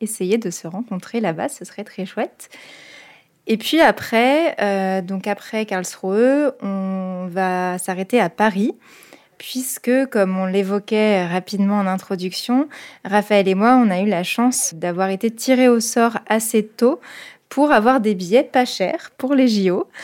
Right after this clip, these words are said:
Et donc, on va assister à, à deux compétitions, l'escalade et le pentathlon moderne. Donc, Raphaël, tu peux peut-être expliquer à nos auditeurs et nos auditrices ce que c'est le pentathlon moderne que nous allons voir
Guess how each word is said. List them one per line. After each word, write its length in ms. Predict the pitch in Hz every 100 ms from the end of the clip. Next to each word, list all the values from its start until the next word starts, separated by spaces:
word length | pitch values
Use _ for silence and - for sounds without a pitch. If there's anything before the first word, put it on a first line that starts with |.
| - -
Et 160 | - 185
donc, 240 | 190 240 190
on 120 | 185
va 260 | 190 220 185
assister 640 | 175 - - - 226 196
à, 120 | 160 - - _
à 200 | - 175
deux 300 | 175 180 294
compétitions, 800 | 302 277 254 240 - 185 - 220 _ _ _ _ -
l'escalade 640 | 190 240 - 196 220 214
et 60 | 185
le 120 | 175
pentathlon 580 | - 277 262 226 226 226
moderne. 420 | 202 185 170 262 285
Donc, 300 | 208 185 -
Raphaël, 400 | 185 185 208 220
tu 100 | 208
peux 140 | 190
peut-être 240 | 180 214 226
expliquer 640 | 214 - 202 220 226 220 - - - _ _ -
à 120 | 208
nos 140 | 208
auditeurs 480 | 202 208 196 220 214
et 60 | 196
nos 140 | 185
auditrices 580 | 208 202 - 262 254 -
ce 80 | 208
que 160 | 202
c'est 160 | 196 247
le 100 | 190
pentathlon 480 | 254 262 220 214 220
moderne 480 | 202 180 185 247
que 80 | 247
nous 220 | 196 175
allons 240 | 180 185 185
voir 440 | 185 196 196 175